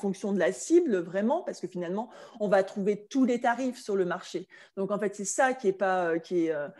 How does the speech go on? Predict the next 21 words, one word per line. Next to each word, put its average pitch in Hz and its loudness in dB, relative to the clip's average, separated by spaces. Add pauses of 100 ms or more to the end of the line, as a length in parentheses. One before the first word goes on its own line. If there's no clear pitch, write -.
(240)
qui 175 0
est, 165 4
euh, 151 2 (380)
qui - -4
embrouille 196 6 (120)
les 196 4
entrepreneurs 196 0
qui - -8
démarrent. 190 0 (320)
Parce 180 -2
que 180 8
s'ils 185 -2
commencent 220 2
à 208 -6
regarder 190 0
ce - -4
que 208 -2
font 196 -6
leurs 175 -6
concurrents, 202 -4 (340)
euh, 170 4